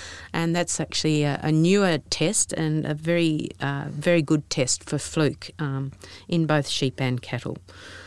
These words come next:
Um, on top of that, there's, uh, if you don't, go and do worm, um, worm egg counts for fluke or for, uh, lungworm,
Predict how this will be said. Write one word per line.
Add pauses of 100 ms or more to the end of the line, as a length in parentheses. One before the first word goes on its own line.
(240)
Um,
on
top
of
that, (120)
there's, (160)
uh,
if
you
don't,
go
and
do
worm, (140)
um, (720)
worm
egg
counts
for
fluke
or
for, (400)
uh,
lungworm,